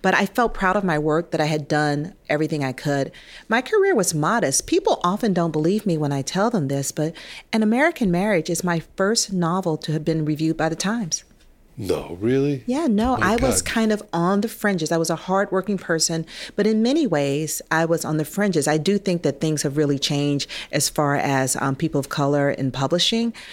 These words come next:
Speaker 1: But when I was started writing in two thousand,
Speaker 2: There was not a place of
Speaker 1: Yes, they were
Speaker 2: diversity.
Speaker 1: basically choose maybe one or two writers of color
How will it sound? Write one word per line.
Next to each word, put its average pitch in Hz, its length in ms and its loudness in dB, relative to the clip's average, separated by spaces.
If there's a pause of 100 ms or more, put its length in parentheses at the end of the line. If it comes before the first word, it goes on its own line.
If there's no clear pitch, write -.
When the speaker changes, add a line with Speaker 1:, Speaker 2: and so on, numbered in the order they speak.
(200)
Speaker 1:
But 170 320 0
when 170 240 0
I 175 160 4
was 220 160 2
started 196 420 0
writing 147 360 0
in 143 100 -2
two 175 160 -2
thousand, 180 800 0
Speaker 2:
There 95 180 0
was 92 240 0
not 92 300 0
a 87 40 -2
place - 680 -4
of 208 60 4
Speaker 1:
Yes, 294 100 2
they 311 80 0
were - 180 0
Speaker 2:
diversity. 202 320 -2
Speaker 1:
basically 214 580 2
choose 175 520 0
maybe 156 240 0
one 143 240 0
or 226 80 0
two 226 180 -4
writers 190 300 0
of 180 80 -8
color 156 420 0